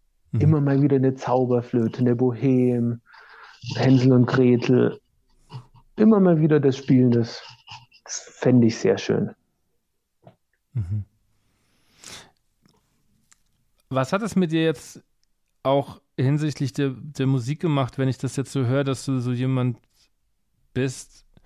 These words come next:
Speaker 1: der quasi auch so ein bisschen die Herausforderung sucht, so ein bisschen Gas geben und sich beweisen müssen. Das ist ja, ist ja nichts anderes. Wenn du vom Blatt ins Zeug
Speaker 2: Ja.
Speaker 1: spielen musst, ist das ja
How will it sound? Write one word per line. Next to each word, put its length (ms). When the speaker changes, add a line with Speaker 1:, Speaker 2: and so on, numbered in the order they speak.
Speaker 1:
der 300
quasi 500
auch 160
so 120
ein 60
bisschen 260
die 100
Herausforderung 840
sucht, 320
so 100
ein 40
bisschen 300
Gas 440
geben 420
und 260
sich 380
beweisen 640
müssen. 300
Das 180
ist 120
ja, 100
ist 420
ja 80
nichts 200
anderes. 400
Wenn 120
du 160
vom 180
Blatt 240
ins 180
Zeug 260
Speaker 2:
Ja. 100
Speaker 1:
spielen 140
musst, 340
ist 220
das 120
ja 200